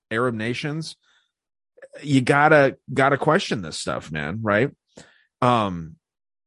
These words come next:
again, with Iran-Contra being such a big deal in this whole situation too, Reagan was president during Iran-Contra,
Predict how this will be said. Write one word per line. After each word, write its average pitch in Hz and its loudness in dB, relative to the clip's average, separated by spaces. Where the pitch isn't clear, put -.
again, 135 2
with 127 2
Iran-Contra 139 0
being 110 -2
such 104 -4
a 104 -4
big 92 -4
deal 95 -2
in 92 -4
this 90 -4
whole 98 -2
situation 92 -4
too, 98 2
Reagan 175 4
was 165 2
president 139 2
during 123 4
Iran-Contra, 117 -2